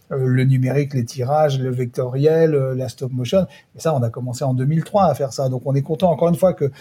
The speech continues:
euh, ça ait suscité des, des, des émulations et que les choses bougent comme ça maintenant. Je pense que maintenant, le projet majeur, c'est effectivement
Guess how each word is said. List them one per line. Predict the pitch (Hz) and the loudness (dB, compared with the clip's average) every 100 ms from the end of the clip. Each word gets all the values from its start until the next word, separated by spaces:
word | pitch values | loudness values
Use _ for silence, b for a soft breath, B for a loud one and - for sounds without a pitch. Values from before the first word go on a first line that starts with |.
| B _ 151 | B _ -2
euh, | 127 117 | 0 0
ça | 135 135 | 2 2
ait | 127 | 2
suscité | - 135 143 135 151 | -2 -10 -8 -4 0
des, | 135 127 | 0 0
des, | 120 127 | 0 0
des | 123 127 127 | -2 -2 -2
émulations | 131 135 127 117 165 165 160 143 | -2 0 0 -2 0 2 2 2
et | 123 | 0
que | 143 B B _ | -2 B B _
les | 135 | -6
choses | 120 156 135 | -2 0 0
bougent | 135 165 170 | 2 4 2
comme | - 135 | 0 -2
ça | 139 143 | 0 0
maintenant. | 131 - 214 | -2 2 2
Je | 196 | 2
pense | - 123 | -2 -6
que | - | -4
maintenant, | 135 147 160 | -2 0 2
le | 151 123 | 2 -2
projet | - 127 139 | -4 -2 -2
majeur, | 127 127 151 180 | -2 -2 0 0
c'est | - 135 | -2 -6
effectivement | 123 127 117 120 165 | -6 -10 -10 -6 -6